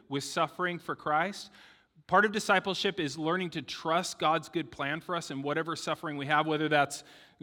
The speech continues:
gospel-related persecution or that's sickness and suffering and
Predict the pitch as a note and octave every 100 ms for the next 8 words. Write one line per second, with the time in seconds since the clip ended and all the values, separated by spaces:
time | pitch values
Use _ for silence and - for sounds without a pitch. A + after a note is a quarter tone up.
0 | C3+ D#3 E3 E3+ F#3+ E3+ E3+ E3 E3 D#3+
1 | F3+ - E3 F#3 - E3+ C#3+ D3 C#3+ -
2 | - - - B2+ - - G3 F#3+ F#3+ G3+
3 | - - B2 - F3 D#3+ - F#3+ F#3 F3+
4 | B2+ B2+ B2